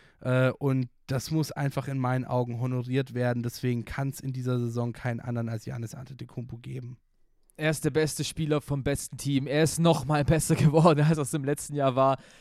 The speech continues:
Speaker 2: Ähm, ich gehe da gerne mit der These, if you wanna be the M V P, beat the M V P. Und das hat dieses Jahr niemand geschafft. Dreißig, dreißig Punkte, <laughs> vierzehn Rebounds und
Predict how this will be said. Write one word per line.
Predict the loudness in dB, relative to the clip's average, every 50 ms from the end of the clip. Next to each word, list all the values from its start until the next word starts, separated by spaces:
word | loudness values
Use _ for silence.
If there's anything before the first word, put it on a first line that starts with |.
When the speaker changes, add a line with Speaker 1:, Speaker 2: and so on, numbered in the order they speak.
| -20 -10 -4
Speaker 2:
Ähm, | 0 2 4 6 6 4 4 2 0
ich | -2 0 2
gehe | 4 6
da | 6 6
gerne | 4 2 2 2 2 2 2
mit | 0 0 0
der | -2 -2
These, | 0 0 2 2 2 2 2 2 2 2 0 -4 _ _ _ _ _ _
if | -10 -8 0
you | 2 4 4
wanna | 6 6 4
be | 4 4 2 2 2
the | 2 2
M | 2 2 0
V | -2 -2 -2
P, | -2 0 0 0 -2 -4 _ _ _ -2
beat | -2 -2 -2 -2 -6 -12 _
the | -4 -4 -4
M | -4 -4
V | -6 -8
P. | -4 0 2 2 2 2 -2 _ _ -12
Und | -4 -2
das | -2 0 0
hat | 0 0
dieses | -2 -2 -4 -4 -2
Jahr | -2 -2 0
niemand | 0 0 -2 -2 -2 -2
geschafft. | -4 -2 2 4 4 4 4 0 -4 -12 -14 -14 _ -4
Dreißig, | 0 2 2 2 2 0 -2 -6 -8 -12 -10 _
dreißig | -4 -2 0 0 0 -2 -4 -2 2
Punkte, | 4 4 4 2 0 -4
<laughs> | -2 2 2
vierzehn | 2 2 2 2 2 0 2
Rebounds | 2 0 0 2 2 0 0 -2 -4
und | -6 -8 -8 -10